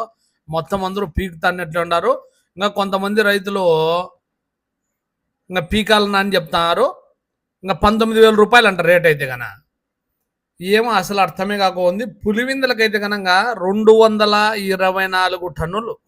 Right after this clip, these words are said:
చిన్నాక ఎక్కువ పోయినాయి.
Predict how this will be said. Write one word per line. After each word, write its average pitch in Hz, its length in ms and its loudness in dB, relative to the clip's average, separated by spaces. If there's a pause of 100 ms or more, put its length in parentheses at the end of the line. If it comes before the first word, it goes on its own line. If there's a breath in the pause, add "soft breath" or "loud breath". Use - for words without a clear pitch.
చిన్నాక 156 400 -16 (1500)
ఎక్కువ 151 440 -4
పోయినాయి. 175 300 -2